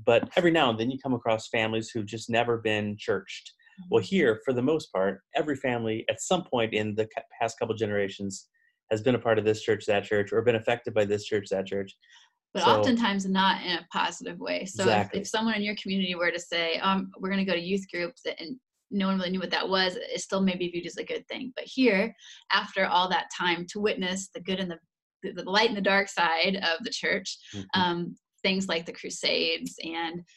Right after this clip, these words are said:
Speaker 2: uh, different scandals in the church, the extreme wealth of the church vers-, versus the poverty
Speaker 1: Mm-hmm.
Speaker 2: of the common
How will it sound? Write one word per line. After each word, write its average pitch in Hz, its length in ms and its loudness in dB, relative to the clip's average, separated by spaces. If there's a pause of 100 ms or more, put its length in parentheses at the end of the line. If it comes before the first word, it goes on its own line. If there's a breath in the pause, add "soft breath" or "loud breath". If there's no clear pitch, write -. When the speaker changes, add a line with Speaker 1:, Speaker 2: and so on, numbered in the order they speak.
(240 soft breath)
Speaker 2:
uh, 160 520 -2 (520)
different 190 260 -6
scandals 196 600 0
in 185 100 -4
the 175 80 -6
church, 175 580 -2
the 156 80 -4
extreme 190 540 -2
wealth 196 320 2
of 190 120 -6
the 196 80 -6
church 185 380 -4
vers-, 165 240 -6 (180)
versus 175 340 -8
the - 80 -14
poverty 170 540 -2
Speaker 1:
Mm-hmm. 156 120 -2
Speaker 2:
of 151 80 -8
the 160 80 -12
common 160 520 -8